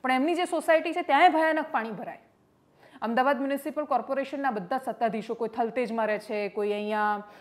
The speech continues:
ઘાટલોડિયાની આજુબાજુના વિસ્તારોમાં રહે છે, કોઈ શીલજમાં રહે છે, તો આ બધાના ઘર આગળ, બંગલા આગળ ભયાનક પાણી ભરાય છે.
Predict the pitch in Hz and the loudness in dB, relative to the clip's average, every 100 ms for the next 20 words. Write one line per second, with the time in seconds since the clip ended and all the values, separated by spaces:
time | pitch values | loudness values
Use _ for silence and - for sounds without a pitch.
0 | 285 - 233 247 247 233 233 233 202 208 | -12 0 0 4 2 2 0 0 -2 0
1 | 208 233 226 208 - 220 220 214 196 196 | -2 -2 -4 -6 -4 -4 -2 -2 -4 -6
2 | 190 - 190 180 208 _ - - - 226 | -12 -12 -10 -10 -14 _ -20 -20 -6 -4
3 | 220 - 277 269 285 247 247 208 196 - | -4 -2 0 6 6 6 2 2 -2 -6
4 | 196 175 170 - _ _ - 269 233 175 | -8 -8 -10 -16 _ _ -4 0 0 4
5 | 262 330 330 294 294 294 311 262 254 277 | 6 8 6 6 6 6 2 0 -2 4
6 | 277 262 285 220 226 247 330 285 226 233 | 4 4 -2 -2 -2 0 -2 0 -2 -2
7 | 196 180 160 - - | -2 -4 -8 -16 -20